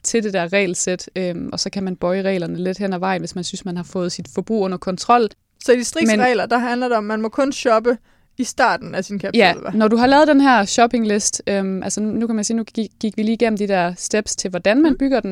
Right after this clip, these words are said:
Speaker 1: Når en sæson så slutter, så gennemgår du ligesom din garderobe igen, og gennemgår de ting, du har i gemmerne, så du ligesom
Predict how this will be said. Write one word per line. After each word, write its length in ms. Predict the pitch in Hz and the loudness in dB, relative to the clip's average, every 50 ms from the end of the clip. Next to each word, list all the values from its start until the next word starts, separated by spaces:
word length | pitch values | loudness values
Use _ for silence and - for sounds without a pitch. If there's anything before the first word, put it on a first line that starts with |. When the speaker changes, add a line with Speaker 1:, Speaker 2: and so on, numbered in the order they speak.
| 196 | -6
Speaker 1:
Når 140 | 190 208 208 | -4 -4 -2
en 60 | 208 208 | -2 -2
sæson 400 | - 220 - - 233 240 254 254 | -4 -4 -2 0 0 0 0 0
så 140 | - 254 | -2 -2
slutter, 400 | 233 - - 240 262 254 247 208 - - | -2 -2 -2 -2 0 0 0 0 -2 -6
så 160 | - - 240 - _ - | -10 -10 -10 -10 _ -2
gennemgår 360 | - 240 254 277 285 269 202 | 0 2 2 2 2 2 2
du 80 | 185 196 | 2 0
ligesom 260 | 202 208 - 226 208 | -4 -4 -2 -4 -4
din 160 | - 208 202 | -4 -4 -4
garderobe 440 | 190 185 180 185 180 196 220 220 226 | -2 -2 -2 -2 -2 -2 -2 0 -2
igen, 240 | 196 - 190 196 202 | -2 -2 -4 -4 -4
og 120 | 196 - | -6 -4
gennemgår 380 | - 202 208 226 220 214 175 175 | -4 -2 -2 -2 0 0 0 0
de 180 | - - 196 | 0 -4 -6
ting, 340 | 190 - - 233 214 190 170 | -6 -6 -4 -4 -4 -4 -4
du 60 | 175 | -6
har 200 | 165 180 202 190 | -6 -4 -4 -4
i 300 | 175 156 - 175 175 175 - | -4 -4 -6 -6 -8 -8 -4
gemmerne, 360 | - 175 185 196 190 185 170 | -4 -4 -4 -4 -6 -6 -8
så 140 | - - 180 | -8 -8 -6
du 120 | 175 175 | -6 -6
ligesom 360 | 175 180 180 196 180 180 170 | -6 -8 -8 -8 -10 -10 -10